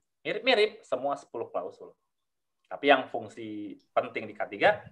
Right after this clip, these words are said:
ada di lima empat. Ingat, kalau tadi buka slide sebelumnya ya, itu klausul lima empat di sembilan ribu satu dan empat belas ribu satu tidak ada, karena tidak harus konsultasi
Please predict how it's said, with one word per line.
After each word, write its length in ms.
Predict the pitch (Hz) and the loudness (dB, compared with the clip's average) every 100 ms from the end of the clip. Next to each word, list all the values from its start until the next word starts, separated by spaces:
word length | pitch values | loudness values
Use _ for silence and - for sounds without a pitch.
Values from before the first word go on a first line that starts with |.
| - _ _ _ _ _ _ _ _ _ _ | -20 _ _ _ _ _ _ _ _ _ _
ada 180 | 120 - 175 | 4 6 6
di 160 | 202 - 107 | 2 -6 -8
lima 320 | 139 160 165 | -4 -2 0
empat. 480 | 175 156 - - - | 6 6 6 -4 -8
Ingat, 400 | 143 190 - - _ _ _ - | 2 4 4 0 _ _ _ 0
kalau 80 | 110 | 2
tadi 240 | 113 123 | 2 -2
buka 240 | - 131 | -2 0
slide 320 | 123 120 117 - | 2 0 0 -4
sebelumnya 400 | 123 147 120 127 | -6 -2 -2 -4
ya, 20 | - _ _ _ _ _ - | -10 _ _ _ _ _ -10
itu 400 | 139 196 196 - _ _ | -4 -2 -2 -6 _ _
klausul 480 | 156 151 151 170 160 | 6 8 6 6 8
lima 320 | 151 156 143 | 8 4 0
empat 320 | 160 170 156 | 2 4 2
di 160 | 147 135 | 2 -4
sembilan 240 | - 131 | 0 0
ribu 240 | 123 117 - | 0 -4 -8
satu 160 | - | 0
dan 240 | 190 156 151 | 8 8 8
empat 160 | 123 | 2
belas 80 | 110 123 | 2 -2
ribu 80 | 135 | -2
satu 240 | 180 202 | 0 0
tidak 240 | - 208 233 | 6 8 12
ada, 240 | 220 180 - - | 10 10 2 -4
karena 160 | 185 | 0
tidak 240 | 220 185 185 | 2 4 8
harus 240 | 208 202 | 8 8
konsultasi 800 | - 208 202 214 - - 208 - | 4 6 6 2 2 -6 -10 -18